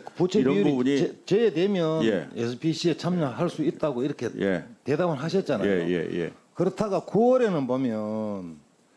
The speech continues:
Speaker 1: 사업성 확보 또는 손실 보전 방안 마련을 또 선결 조건으로 제시했습니다.
Speaker 2: 예.
Speaker 1: 모든 어떤 사업들이 여태껏 엘에이치 사업 시에 전부 이런 식으로 선결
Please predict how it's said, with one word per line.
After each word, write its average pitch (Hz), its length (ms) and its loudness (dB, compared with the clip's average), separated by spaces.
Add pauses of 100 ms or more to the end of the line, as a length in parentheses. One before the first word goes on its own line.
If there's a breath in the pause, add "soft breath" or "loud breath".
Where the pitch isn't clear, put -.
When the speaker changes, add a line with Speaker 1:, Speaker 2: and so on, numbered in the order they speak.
(440 soft breath)
Speaker 1:
사업성 190 680 0
확보 175 300 -2
또는 160 500 2
손실 220 440 2
보전 190 360 2
방안 180 500 2
마련을 214 460 2
또 120 140 0
선결 170 420 2
조건으로 135 420 0
제시했습니다. 101 800 -4
Speaker 2:
예. 87 140 -2 (600 soft breath)
Speaker 1:
모든 208 480 4
어떤 190 280 0
사업들이 156 920 2 (180)
여태껏 165 520 0
엘에이치 170 300 2
사업 170 340 -2
시에 156 200 0
전부 202 400 0
이런 208 240 2
식으로 151 260 -2
선결 185 520 0